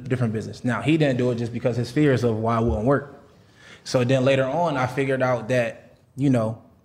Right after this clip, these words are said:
regardless of whoever is, is supporting me, I gotta keep doing it anyway, because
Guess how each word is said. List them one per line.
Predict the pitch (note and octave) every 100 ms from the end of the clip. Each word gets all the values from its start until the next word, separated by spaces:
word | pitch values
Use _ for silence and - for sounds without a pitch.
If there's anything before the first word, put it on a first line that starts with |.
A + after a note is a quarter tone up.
| _
regardless | A2+ A2 C3 C3+ -
of |
whoever | A#2+ C3+ B2+ C#3+ B2+
is, | A#2 G#2+ -
is | A2
supporting | - A2 E3 A#2+ A#2
me, | G#2+
I |
gotta | A2+ G#2+
keep | G#2 A2+
doing | A2 G#2+ A2+
it |
anyway, | A2+ G2 F#2+ - _ _ _ -
because | A#2 A#2 G#2+ G2